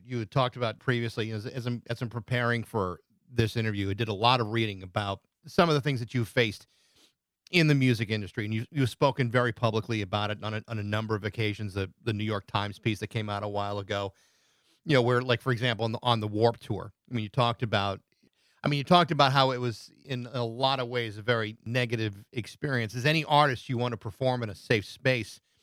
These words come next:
and in situations, whether it was the Warped Tour or, you know, any other situation, you're always walking into an unknown space, not a safe one. And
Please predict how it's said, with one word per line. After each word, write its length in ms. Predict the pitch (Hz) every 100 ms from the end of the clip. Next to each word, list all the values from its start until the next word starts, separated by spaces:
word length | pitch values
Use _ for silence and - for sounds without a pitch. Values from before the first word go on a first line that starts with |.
| _ _ _ _
and 120 | 151
in 60 | 123
situations, 640 | - 160 135 151 143 120
whether 140 | 127
it 40 | 123
was 120 | 107
the 80 | 110
Warped 340 | 110 131 139
Tour 500 | - 135 131 127 127 147
or, 360 | 120 113 110 - _ _ _
you 120 | - 151
know, 80 | 175
any 240 | 185 156
other 340 | 165 170 123 - -
situation, 760 | - 120 - 110 110 95 104 - _ _
you're 200 | 139 143 _
always 540 | 143 156 175 170 147
walking 600 | 127 139 135 147 127 123 -
into 800 | 131 123 - 127 117 113 110 104 - _ _ 147
an 100 | 131
unknown 460 | 160 151 135 120 104
space, 540 | - 92 78 - - -
not 220 | 127 135
a 40 |
safe 380 | 117 151 127 -
one. 240 | - - _
And 520 | 123 120 110 107 98